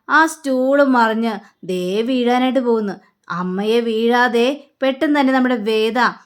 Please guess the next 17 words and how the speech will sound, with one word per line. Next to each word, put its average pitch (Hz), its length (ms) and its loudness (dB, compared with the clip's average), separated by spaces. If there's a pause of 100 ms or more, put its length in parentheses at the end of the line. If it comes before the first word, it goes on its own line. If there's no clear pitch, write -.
(200)
കൈ 233 240 2 (100)
കൊണ്ട് 262 220 0 (100)
താങ്ങി 233 420 0
പിടിക്കുകയാണ്. 214 580 -4 (460)
ഇത് 311 280 0
കണ്ടു 233 280 0
കഴിഞ്ഞപ്പോഴേക്കും 208 720 -2 (320)
അമ്മയ്ക്ക് 285 440 2
ഭയങ്കര 254 600 -2
സന്തോഷം. 233 540 -4 (320)
അമ്മയാണെങ്കിൽ 226 640 -2 (360)
വേദയെ 294 420 2
നോക്കി 254 300 -2
ചിരിക്കുകയും 247 500 -4
ചെയ്യാണ്. 220 320 -2 (300)
വേദയ്ക്കും 196 580 -2
അതേപോലെ 247 500 0